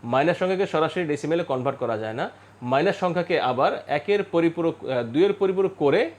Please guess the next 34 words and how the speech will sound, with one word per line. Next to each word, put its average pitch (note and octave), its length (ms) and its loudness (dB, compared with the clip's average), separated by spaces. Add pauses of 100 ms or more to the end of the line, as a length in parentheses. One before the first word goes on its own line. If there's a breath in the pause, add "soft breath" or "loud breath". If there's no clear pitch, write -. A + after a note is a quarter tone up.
(160)
তারপরে F#3 480 0
ডেসিমেলে C#3+ 400 -4
কনভার্ট A#2 340 -4
করতে A2 180 -10
হয়। F#2+ 180 -14 (600 loud breath)
আচ্ছা, D#3+ 160 4
মাইনাস D3+ 400 4
সংখ্যাটাকে G3 400 2
যদি F#3 120 0
আমরা D#3 180 4
দুইয়ের D#3+ 340 0
পরিপূরক F#3 440 -2
করে C#3+ 200 4
নিই, B2+ 120 2
তাহলে C3 180 2
কী C3 100 -4
হয় A#2+ 120 4
দেখো, G2+ 300 -2 (120)
এই F#3 120 2
সংখ্যাটাকে, B2 600 0 (760 loud breath)
এই G3+ 140 2
সংখ্যাটাকে G#3 380 4
দুইয়ের F3 240 4
পরিপূরক F3 280 2
করার C3+ 260 6
জন্য C#3+ 420 0 (140)
আমি C#3 180 -4
এটা D3 120 -4
মুছে C3+ 240 -2
ফেলি। C3+ 280 -2 (4000)
আমি C3 140 -6
এইটুকু A#2+ 240 -6
মুছে A2 180 -8
দিচ্ছি D#3 360 -12